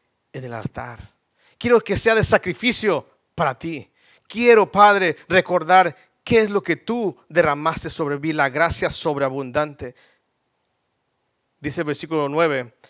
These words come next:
"Y nos trajo a este lugar". Wow.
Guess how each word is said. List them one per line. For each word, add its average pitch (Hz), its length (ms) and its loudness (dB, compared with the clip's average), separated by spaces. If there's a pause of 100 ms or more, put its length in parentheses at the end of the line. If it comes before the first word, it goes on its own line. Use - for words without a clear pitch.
(200)
"Y 185 120 -2
nos 170 160 -2
trajo 196 500 4
a 160 140 6
este 190 260 0
lugar". 170 680 4
Wow. 107 520 -8